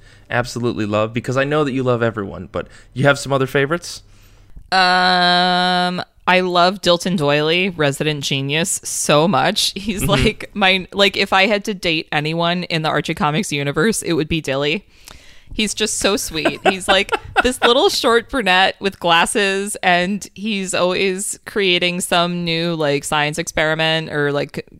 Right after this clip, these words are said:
Speaker 2: robotics experiment. And he's, like, the king of stem.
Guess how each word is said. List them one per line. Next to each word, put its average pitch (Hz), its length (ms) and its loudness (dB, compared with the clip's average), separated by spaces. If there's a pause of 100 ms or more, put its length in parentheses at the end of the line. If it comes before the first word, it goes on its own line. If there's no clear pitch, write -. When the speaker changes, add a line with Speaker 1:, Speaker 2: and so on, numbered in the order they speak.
(100)
Speaker 2:
robotics 151 720 -2
experiment. 147 800 -4 (580)
And 151 640 -6 (340)
he's, 185 180 -14
like, 190 140 -6
the 185 100 -6
king 196 360 -2
of 156 100 -4
stem. 143 520 -4